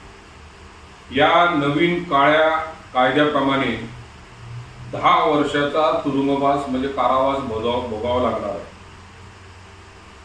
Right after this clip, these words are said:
हा जो निर्णय आहे, हा निर्णय केंद्र सरकारने घेताना देशातील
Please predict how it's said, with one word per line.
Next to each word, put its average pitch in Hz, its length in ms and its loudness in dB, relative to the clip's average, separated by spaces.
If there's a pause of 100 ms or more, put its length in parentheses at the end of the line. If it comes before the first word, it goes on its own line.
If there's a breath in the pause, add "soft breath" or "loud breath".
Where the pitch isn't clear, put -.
(440)
हा 151 440 4 (720)
जो 151 120 0
निर्णय 151 360 2
आहे, 123 320 0 (240)
हा 160 380 0
निर्णय 151 640 2
केंद्र 131 600 -6
सरकारने 139 540 -2
घेताना 127 640 -2 (1200)
देशातील 170 880 0